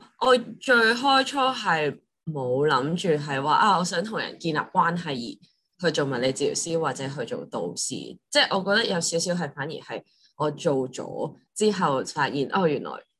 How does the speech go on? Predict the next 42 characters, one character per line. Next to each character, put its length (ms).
原 140
來 100
喺 260
呢 80
個 80
工 220
作 140
上 220
面 300
係 400
可 240
以 100
同 160
人 160
建 160
立 40
關 300
係 220
嘅， 400
然 80
後， 60
啊， 160
原 220
來 140
同 160
人 140
建 160
立 120
關 200
係 180
冇 120
我 200
想 220
象 140
中 180
咁 380
攰、 360
咁 340
辛 460
苦 320
嘅， 180
呃， 100